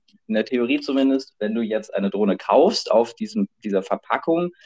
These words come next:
drauf stehen haben, meinetwegen C eins. So, und dann weißt du, okay, das ist in der zweithöchsten Risikoklasse, diese Drohne, und dann kannst du da, davon ableiten, was du darfst damit.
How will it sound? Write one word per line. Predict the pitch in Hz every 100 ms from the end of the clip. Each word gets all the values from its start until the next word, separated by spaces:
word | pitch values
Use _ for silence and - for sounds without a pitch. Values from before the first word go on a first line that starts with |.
| _ _
drauf | - 117
stehen | - 135 139
haben, | 131 123
meinetwegen | 113 117 113 113 113
C | - 117
eins. | 95 95 95 - -
So, | 98
und | 92
dann | 92
weißt | 107 156 -
du, | 127
okay, | 101 139 135
das | 104
ist | 107 98
in |
der | 90 -
zweithöchsten | - 101 127 - 117 117 - 101
Risikoklasse, | 117 135 143 143 131 127 131
diese | 117 123
Drohne, | 104 113 131
und | 107 104
dann | 113 117
kannst | 120 120 110
du |
da, | 101 107
davon | 98 110 120
ableiten, | - - 101 101
was | 95 -
du | -
darfst | 87 87 -
damit. | - -